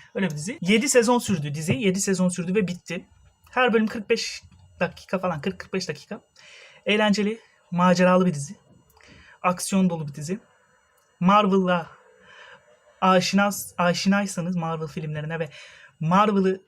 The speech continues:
seviyorsanız izlenilebilir bir dizi. shield ekibini anlatıyor.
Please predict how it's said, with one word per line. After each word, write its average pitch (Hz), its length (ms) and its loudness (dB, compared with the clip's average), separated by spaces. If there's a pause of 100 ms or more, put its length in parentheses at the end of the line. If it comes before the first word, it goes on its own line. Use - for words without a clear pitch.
(160)
seviyorsanız 190 880 -4 (220)
izlenilebilir 180 800 0 (380)
bir 147 80 -8
dizi. 156 300 -10 (720)
shield 226 580 0
ekibini 196 480 0 (560)
anlatıyor. 175 560 -2